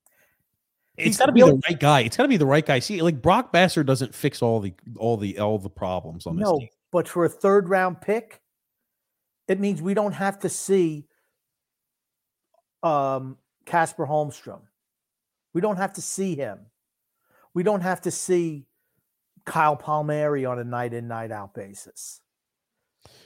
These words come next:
Speaker 2: We don't have to, if
Speaker 1: Right,
Speaker 2: Anthony
Speaker 1: right.
Speaker 2: Beauvillier is not performing, we, he can sit down. Josh Bailey can sit down permanently.
Speaker 1: Mm.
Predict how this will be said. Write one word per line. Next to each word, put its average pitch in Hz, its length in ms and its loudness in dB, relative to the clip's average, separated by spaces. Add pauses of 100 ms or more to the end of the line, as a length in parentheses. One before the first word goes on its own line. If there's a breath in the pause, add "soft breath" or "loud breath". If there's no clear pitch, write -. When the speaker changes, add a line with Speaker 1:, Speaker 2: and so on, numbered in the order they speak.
Speaker 2:
We 185 80 2
don't 208 140 4
have 202 140 6
to, 202 120 -2
if - 80 0
Speaker 1:
Right, 196 120 6
Speaker 2:
Anthony 208 220 0
Speaker 1:
right. 180 140 -2
Speaker 2:
Beauvillier 202 320 4
is 156 120 -4
not 170 200 0
performing, 151 540 -2 (260 soft breath)
we, 185 120 -4
he 220 140 -6
can 190 160 -2
sit - 300 -6
down. 117 320 -4 (220 soft breath)
Josh 220 240 4
Bailey 262 300 8
can 202 160 -4
sit 220 220 -4
down 196 300 2
permanently. 160 800 -4 (400)
Speaker 1:
Mm. 92 160 -12